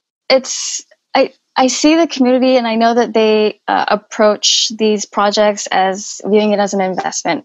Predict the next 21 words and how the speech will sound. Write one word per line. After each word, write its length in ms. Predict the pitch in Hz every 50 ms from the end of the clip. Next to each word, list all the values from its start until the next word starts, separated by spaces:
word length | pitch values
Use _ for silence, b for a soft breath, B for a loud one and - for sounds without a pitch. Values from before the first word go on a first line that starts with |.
| _ _ _
sometimes 540 | - - 185 - - - - - 220 208 -
because 460 | - 202 - - 196 185 185 185 -
they're 200 | - 196 190 190
purchasing 540 | 190 - - 214 214 - - - - 202 202
something, 500 | - 202 185 190 - 196 190 190 190 190 B B B B B B B
they're 100 | - 208
anticipating 640 | 202 196 180 - 208 208 208 - - 214 190 202 196
the 80 | 196 185
value 300 | 202 190 180 190 185 185
to 160 | - - 208
increase. 680 | - - - - - 262 262 254 254 247 - - - - B B B B B B _ -
Um, 380 | 107 104 104 104 104 107 104 - _ -
but 440 | - 127 - - 240 226 - - - - _ -
it's, 480 | 240 240 220 - - - - - - - _ _ _ _ _ _ _ _
like, 140 | - 240 - -
I 120 | 247 254
see 320 | 247 - - - 285 285 294
it 100 | 294 -
as, 540 | - 226 226 233 226 220 - - - - - _
you 100 | - 233
know, 300 | 220 214 214 208 190